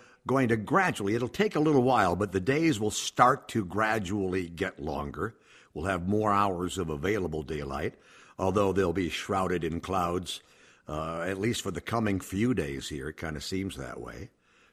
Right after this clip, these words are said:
Dreaming of a brown Christmas? I hope you are, because that's what you're going to get.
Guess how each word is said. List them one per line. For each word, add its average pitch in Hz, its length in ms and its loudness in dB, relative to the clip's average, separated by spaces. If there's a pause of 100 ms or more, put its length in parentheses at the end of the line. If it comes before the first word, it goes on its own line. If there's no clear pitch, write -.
(120)
Dreaming 90 420 -4
of 85 80 -4
a 90 80 -4
brown 92 340 0
Christmas? 113 480 -6
I 64 120 -4
hope 76 260 -8
you 71 160 -6
are, 71 220 -6
because 87 300 -12
that's 71 220 -10
what - 160 -10
you're 69 100 -10
going 65 280 -8
to 58 100 -14
get. 62 280 -14